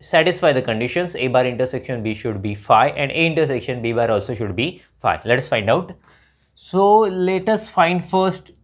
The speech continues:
uh, now I will write A bar intersection B. What is my set? A bar, A bar is close interval one, comma three, one, comma three, intersection B. What is my set B? My set B is open interval three, comma five.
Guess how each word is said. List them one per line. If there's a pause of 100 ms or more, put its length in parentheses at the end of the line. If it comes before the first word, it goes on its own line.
(100)
uh,
now
I
will
write (880)
A
bar
intersection (240)
B. (500)
What
is
my
set?
A
bar,
A
bar
is
close
interval
one,
comma
three, (840)
one,
comma
three,
intersection
B.
What
is
my
set
B?
My
set
B
is
open
interval
three,
comma
five.